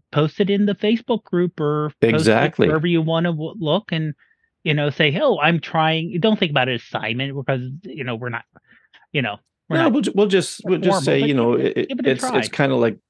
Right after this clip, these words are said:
Speaker 2: kinda like a little bit of homework where you can just go
Speaker 1: Yep.
Speaker 2: out and, you know, kinda think about what, what we talk about and, and take some pictures and then put them in the group. And then,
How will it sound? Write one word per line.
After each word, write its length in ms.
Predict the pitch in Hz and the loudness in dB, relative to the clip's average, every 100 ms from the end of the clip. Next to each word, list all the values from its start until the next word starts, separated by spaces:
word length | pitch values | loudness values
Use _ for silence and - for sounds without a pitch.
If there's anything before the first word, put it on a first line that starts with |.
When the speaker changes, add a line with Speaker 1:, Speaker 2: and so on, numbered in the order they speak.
| _ _ - | _ _ -12
Speaker 2:
kinda 220 | - 185 160 | 0 2 4
like 180 | 139 127 | 4 4
a 40 | |
little 180 | 117 113 | 2 2
bit 140 | 107 | 2
of 100 | 101 | 2
homework 420 | 98 101 104 104 | 0 0 -2 -2
where 120 | 107 104 | -2 -2
you 140 | 104 | -2
can 180 | 101 98 | -2 -2
just 220 | 92 - | -4 -2
go 80 | - | 0
Speaker 1:
Yep. 80 | 95 | 4
Speaker 2:
out 180 | 95 104 | 4 2
and, 280 | 107 98 - - - - | 0 -2 -4 -20 -20 0
you 100 | 117 | 2
know, 300 | 104 104 98 _ _ _ - | 4 2 0 _ _ _ 0
kinda 200 | 123 135 | 2 4
think 240 | - 127 | 2 2
about 220 | 120 110 104 | 4 4 4
what, 200 | 110 - _ | 0 -2 _
what 140 | - | -4
we 80 | 113 | -2
talk 280 | - 101 95 | -2 -2 -2
about 340 | 95 95 101 | 0 2 2
and, 480 | 104 98 98 95 95 | 2 0 0 -2 -2
and 380 | 95 95 98 - | -2 -2 -4 -8
take 220 | - 110 - | 0 0 0
some 220 | - 131 | -4 -2
pictures 340 | 107 107 104 | 0 2 2
and 140 | 104 110 | 2 0
then 80 | |
put 160 | 104 113 | 0 0
them 140 | 135 | 2
in 60 | 127 | 0
the 60 | 131 | 0
group. 280 | 101 101 107 | 0 2 2
And 160 | 107 | 2
then, 200 | 110 104 | 2 0